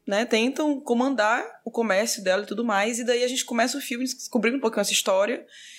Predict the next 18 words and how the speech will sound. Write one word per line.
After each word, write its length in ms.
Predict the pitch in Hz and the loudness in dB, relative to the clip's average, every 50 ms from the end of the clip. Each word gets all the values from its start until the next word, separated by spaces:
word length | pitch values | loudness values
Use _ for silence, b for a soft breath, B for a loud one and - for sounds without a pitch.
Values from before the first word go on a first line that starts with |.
| B B B B B B _ - | B B B B B B _ -2
todo 140 | 240 247 240 | 0 2 2
o 40 | 254 | 2
aspecto 420 | 240 - - 226 214 214 - - | 0 2 0 -2 -2 -2 -6 -2
político 420 | - 196 185 196 240 - - - | 0 2 2 2 2 0 0 2
que 60 | - 220 | 2 2
envolve 360 | 190 185 185 175 170 175 175 | 2 4 2 2 0 -2 -6
nisso, 560 | 170 175 196 226 262 - - 320 302 - _ - | -4 -2 -2 0 0 0 -2 -2 -4 -8 _ -2
e 120 | 240 247 254 | 0 2 4
aí 280 | 254 247 262 277 277 | 4 2 2 2 2
a 100 | 277 285 | 2 2
gente 300 | 269 247 269 269 262 269 240 | 2 0 -2 -2 -2 -4 -2
vê 220 | 208 226 208 196 | 0 0 0 2
uma 180 | 190 196 196 208 | 2 0 -2 -2
família 540 | - - 220 208 208 226 269 285 302 302 | 0 -2 -2 0 0 0 0 0 0 0
que 260 | 302 - - 247 240 233 | -2 -4 -6 -6 -6 -6
comandava 640 | - - 233 226 220 220 208 196 196 208 220 220 220 | -4 -4 -2 0 0 0 2 2 2 2 2 0 -2
isso 280 | 214 214 - - 226 | -4 -2 -4 -2 0
antes 680 | 202 190 180 170 170 170 - 170 170 165 - - - | 0 0 0 -2 -2 -4 -4 -4 -2 -2 -2 -4 -4